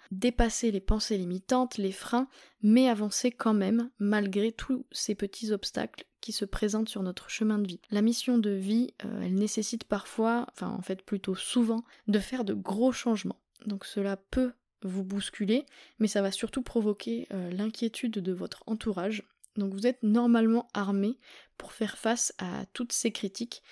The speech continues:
car vous n'êtes plus seul. Vous êtes accompagné par votre plus fidèle allié. Je ne parle bien sûr pas de votre ego, mais par votre âme, votre être intérieur, votre soi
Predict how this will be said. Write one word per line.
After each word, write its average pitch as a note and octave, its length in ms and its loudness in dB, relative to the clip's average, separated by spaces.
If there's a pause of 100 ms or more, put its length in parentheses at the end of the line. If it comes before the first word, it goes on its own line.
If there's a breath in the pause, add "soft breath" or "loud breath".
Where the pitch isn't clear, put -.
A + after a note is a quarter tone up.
(200 loud breath)
car G3+ 220 -2
vous G3 80 0
n'êtes G#3+ 160 2
plus - 220 -2
seul. F3 320 0 (100)
Vous G3 160 -2
êtes F#3+ 180 -2
accompagné G#3 600 2
par G3 180 -2
votre F3+ 280 -8
plus - 260 -6
fidèle G#3+ 360 0
allié. F#3+ 460 4 (380 loud breath)
Je F#3 240 2
ne A3 140 6
parle G3 200 -2
bien F#3+ 240 -2
sûr G3 400 -4 (140)
pas A3+ 120 4
de G#3 100 2
votre F#3 300 0
ego, G3+ 380 4 (340 loud breath)
mais G#3+ 200 4
par A3 420 -6
votre F#3 440 -4
âme, A3 340 4
votre F#3 520 -4
être - 300 -2
intérieur, F#3+ 720 -2
votre F#3 360 -10
soi G#3+ 420 -4